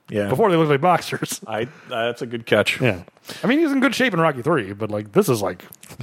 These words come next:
Speaker 2: speaking of things that can't exist on Earth, it's like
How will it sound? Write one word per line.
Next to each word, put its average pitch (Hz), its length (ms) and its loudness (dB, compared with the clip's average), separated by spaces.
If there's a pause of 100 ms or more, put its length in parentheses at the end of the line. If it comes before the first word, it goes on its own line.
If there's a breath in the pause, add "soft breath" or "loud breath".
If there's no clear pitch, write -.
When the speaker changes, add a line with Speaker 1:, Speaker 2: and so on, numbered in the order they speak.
(580 loud breath)
Speaker 2:
speaking 320 360 0
of 220 140 2
things 254 220 2
that 202 160 0
can't 190 180 2
exist 175 260 0
on 135 120 0
Earth, 151 340 0
it's 131 140 -6
like 131 160 0